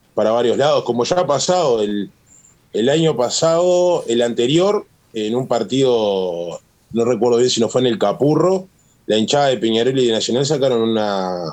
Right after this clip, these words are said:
un telón que decía, ¿no? "Ni olvido ni perdón, memoria, verdad y justicia". O sea, yo creo que son, son hechos que van marcando a la hinchada organizada que, que va, bueno, sacando su, su jugo a la organización y a,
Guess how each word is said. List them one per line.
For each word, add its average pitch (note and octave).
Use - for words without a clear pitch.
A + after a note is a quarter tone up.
un A2
telón B2
que D#3
decía, B2+
¿no? B2
"Ni A2+
olvido A#2
ni A#2+
perdón, C3+
memoria, A#2
verdad A#2
y -
justicia". B2
O -
sea, F#2+
yo A2
creo A#2+
que G#2
son, A#2
son A#2
hechos B2+
que A#2
van B2
marcando B2+
a G#2+
la G#2+
hinchada C3+
organizada C#3
que, G2+
que G#2
va, G#2
bueno, G#2
sacando A#2
su, F#2+
su A2
jugo D3
a C3
la A#2
organización A2
y D#3
a, G2